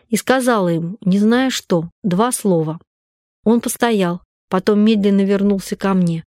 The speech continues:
У него было строгое лицо. «Ну-ка, давайте сюда мешок, Катя», сказал он.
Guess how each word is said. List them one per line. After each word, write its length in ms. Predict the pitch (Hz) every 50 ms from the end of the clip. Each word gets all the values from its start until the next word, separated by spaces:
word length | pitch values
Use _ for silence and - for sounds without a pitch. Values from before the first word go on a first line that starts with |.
| _ _ _ _ _ _
У 60 | -
него 240 | 180 185 190 202 220
было 200 | 214 220 220 214
строгое 460 | - - - 202 202 196 190 208 202
лицо. 440 | 190 208 196 - - - 175 160 156 - _ _ _ _ _ _ _ _ _ _ _ _ _ _ _ _ _ _ _ _ -
«Ну-ка, 580 | 208 226 214 - - 226 220 214 208 - - _ _
давайте 520 | - 170 196 220 247 262 269 254 - 185
сюда 300 | - - 190 175 185 180
мешок, 400 | 175 185 185 - - 185 160 - _
Катя», 380 | - - 175 165 - - - - _ _ _ _ _
сказал 500 | - - - 180 175 175 180 175 175 170
он. 180 | 165 160 165